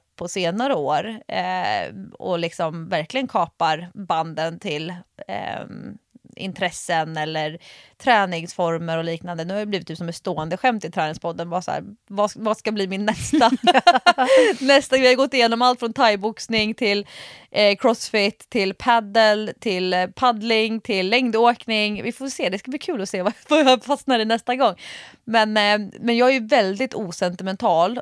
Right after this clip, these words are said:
och, eh, har inte heller dåligt samvete över att jag tar fram saxen och klipper. Till skillnad från, ja, men du och din golf.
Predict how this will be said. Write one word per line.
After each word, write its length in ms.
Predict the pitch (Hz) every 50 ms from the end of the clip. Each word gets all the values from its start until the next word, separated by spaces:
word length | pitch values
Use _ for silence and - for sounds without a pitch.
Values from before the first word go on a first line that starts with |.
| - _
och, 520 | - - 190 185 160 _ _ _ _ -
eh, 260 | 190 180 180 180 180 185 185 - _ _ _ _ _ _ _ - _
har 120 | - 233
inte 200 | 202 190 - 226
heller 140 | 226 208 185
dåligt 320 | 170 190 180 175 175 -
samvete 800 | - - 240 196 170 175 185 233 254 247 190 - _ - 143 117 185 - _ _ _
över 360 | 170 175 165 160 139 160 151
att 100 | 151 165
jag 80 | - -
tar 80 | - 175
fram 220 | - 156 156 165
saxen 540 | - 151 156 - - - - 165 151 135 95
och 280 | 101 156 147 139 143 - - _ _
klipper. 560 | - - - - _ _ - - 98 208 196 - _ _ _ -
Till 100 | - 196
skillnad 400 | 170 - 175 170 175 170 160 175
från, 240 | - 185 175 170 165 - - - - - - - - - _ _ _ _
ja, 60 | - 208
men 140 | 208 202
du 180 | 185 220 208 196
och 100 | 202 202
din 160 | 185 185 185
golf. 540 | 175 175 143 120 120 175 - - - - _